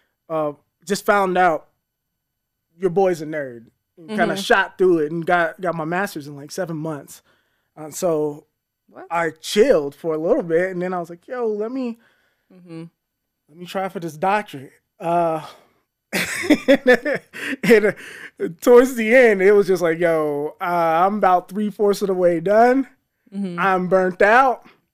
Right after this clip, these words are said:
Speaker 1: I'm too far to stop." <laughs>
Speaker 2: Mm-hmm.
Speaker 1: So,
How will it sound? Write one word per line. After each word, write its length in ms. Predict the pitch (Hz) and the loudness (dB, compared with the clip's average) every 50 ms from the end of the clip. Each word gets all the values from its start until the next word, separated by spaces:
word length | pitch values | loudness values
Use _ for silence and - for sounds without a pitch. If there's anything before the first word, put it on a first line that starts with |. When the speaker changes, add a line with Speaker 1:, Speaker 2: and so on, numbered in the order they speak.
| _ _ _ _ _ _ _ _ _ _ | _ _ _ _ _ _ _ _ _ _
Speaker 1:
I'm 100 | 151 160 160 | -14 -14 -14
too 200 | - - 185 185 | -12 -12 -12 -6
far 220 | - 220 180 180 | -2 0 0 2
to 60 | 214 | 0
stop." 340 | - - - 160 139 - - _ | -2 -4 -4 -4 -6 -8 -14 _
<laughs> 60 | _ - 277 - - - 214 214 | _ -2 -2 -2 -2 -4 0 4
Speaker 2:
Mm-hmm. 300 | 233 269 226 220 214 226 | 4 4 4 2 0 2
Speaker 1:
So, 380 | 233 254 214 214 208 202 190 | 4 6 6 6 6 4 2